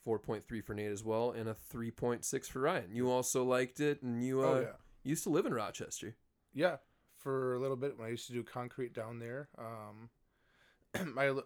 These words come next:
Speaker 2: I lived close to a couple breweries down there. Um, I, I would go to every so often, but this one I don't think was there when I was down there. So, uh, no, but I really enjoyed this one. Um,
Speaker 1: And we were talking Forager before the show.
Speaker 2: Forager, yeah.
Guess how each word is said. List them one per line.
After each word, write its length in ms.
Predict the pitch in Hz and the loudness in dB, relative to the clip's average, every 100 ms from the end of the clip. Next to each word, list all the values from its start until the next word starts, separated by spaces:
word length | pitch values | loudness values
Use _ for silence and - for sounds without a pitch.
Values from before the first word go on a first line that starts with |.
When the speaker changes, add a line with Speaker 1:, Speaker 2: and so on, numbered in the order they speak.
| - | -4
Speaker 2:
I 40 | 139 | 0
lived 280 | 147 131 143 _ _ _ _ _ - - | 2 0 -8 _ _ _ _ _ -20 -20
close 340 | - 165 170 - | 0 4 4 4
to 60 | |
a 40 | 147 | -2
couple 260 | - 139 127 | -2 -4 -4
breweries 400 | - 120 127 123 | 0 0 0 0
down 300 | 127 120 120 | 0 0 0
there. 340 | 117 120 135 - _ - | -2 -2 -4 -10 _ -10
Um, 340 | 117 110 110 110 | -4 -2 -4 -6
I, 120 | 113 110 - | -8 -8 -8
I 40 | |
would 100 | 110 | -8
go 160 | 113 110 | -4 -6
to 220 | 107 113 | -6 -6
every 220 | 110 101 107 | -6 -6 -8
so 180 | - 107 | -6 -4
often, 400 | 101 - 113 110 | -4 -6 -12 -8
but 200 | 107 104 - _ _ _ _ | -6 -8 -12 _ _ _ _
this 180 | 139 - | -6 -2
one 240 | 143 131 110 | 0 0 -2
I 60 | |
don't 200 | 117 123 | -2 -2
think 180 | 143 127 | -4 -8
was 320 | 117 117 117 117 | -2 0 -2 -4
there 300 | 107 110 143 | -4 -2 -2
when 160 | 143 117 | -4 -6
I 80 | 110 | -6
was 120 | 110 | -6
down 260 | 110 107 107 | -6 -6 -8
there. 220 | 131 170 _ _ - _ _ _ _ _ _ - | -10 -12 _ _ -20 _ _ _ _ _ _ -20
So, 400 | - 113 107 104 | -6 -4 -2 -2
uh, 200 | 101 107 | -2 -2
no, 180 | 139 | -2
but 160 | 127 117 | 0 0
I 80 | 113 | 0
really 300 | 110 120 127 | 0 0 0
enjoyed 320 | 117 120 117 | 0 0 0
this 220 | 117 - | -2 -4
one. 280 | 117 110 127 - - | -6 -6 -8 -12 -6
Um, 500 | 110 107 104 107 113 | -4 -4 -8 -10 -10
Speaker 1:
And 80 | 120 | 2
we 60 | 127 | 2
were 80 | 123 | 4
talking 340 | 135 127 120 | 4 2 0
Forager 560 | - 117 110 120 120 127 | -4 0 2 2 0 0
before 300 | 123 131 123 | 0 2 2
the 80 | |
show. 340 | 127 139 135 147 - - | 2 4 2 2 -6 -6
Speaker 2:
Forager, 440 | 135 127 131 139 | 0 0 0 0
yeah. 260 | 127 117 143 | 0 2 0